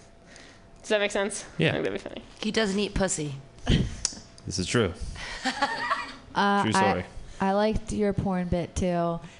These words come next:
Speaker 4: Um, I thought you could. There was that. There was one line that
Speaker 2: Weird
Speaker 4: was.
Speaker 2: pause.
Speaker 4: Oh, I
Speaker 2: Okay.
Speaker 4: liked your line where you, when you were like, "No, you don't watch porn to learn." Uh, and at the end, when you're talking about the women saying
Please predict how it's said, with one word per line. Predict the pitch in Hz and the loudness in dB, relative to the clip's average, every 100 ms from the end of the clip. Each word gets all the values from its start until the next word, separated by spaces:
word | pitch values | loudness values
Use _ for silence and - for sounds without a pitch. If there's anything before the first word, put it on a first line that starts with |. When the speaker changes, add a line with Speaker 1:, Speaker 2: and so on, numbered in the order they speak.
| - | -6
Speaker 4:
Um, | - 175 170 160 - | -2 0 0 -2 0
I | 220 | 2
thought | 254 330 | 4 4
you | 359 | 4
could. | 359 359 302 - - - - - - - - - - | 2 0 -2 -6 4 6 6 6 2 2 -2 -4 2
There | 277 330 | 4 6
was | 349 | 6
that. | 233 - - - | 6 4 2 4
There | 294 | 4
was | 370 392 | 4 4
one | 311 330 | 4 6
line | 349 302 262 | 8 8 8
that | 240 214 | 8 8
Speaker 2:
Weird | 208 | 6
Speaker 4:
was. | - | 6
Speaker 2:
pause. | 98 92 90 101 | 4 6 6 8
Speaker 4:
Oh, | 269 247 | 8 8
I | 240 | 8
Speaker 2:
Okay. | 254 | 8
Speaker 4:
liked | 269 262 | 6 6
your | 262 | 6
line | 226 214 208 196 | 8 8 6 6
where | 196 190 190 | 6 6 6
you, | 190 | 6
when | 185 185 | 8 8
you | 180 | 8
were | |
like, | 175 165 | 8 6
"No, | 190 185 165 | 8 8 8
you | 165 165 | 6 4
don't | 180 185 180 | 6 6 6
watch | 175 - - | 4 4 4
porn | 175 165 170 | 4 6 6
to | 160 | 6
learn." | 151 151 147 147 156 - - - - - - | 4 2 2 0 -2 -8 -14 -16 -16 -2 2
Uh, | 170 165 156 - - - | 4 4 4 2 -2 2
and | 208 196 196 190 - - - - | 6 6 6 4 0 -8 -10 -2
at | 190 - 208 | 2 4 4
the | 233 | 4
end, | 226 233 | 4 4
when | 226 | 4
you're | 226 | 2
talking | 208 196 208 | 4 4 4
about | 208 196 180 165 190 | 4 4 4 4 0
the | |
women | 175 185 190 190 190 | 2 4 4 4 4
saying | 190 180 175 175 175 | 4 6 6 4 2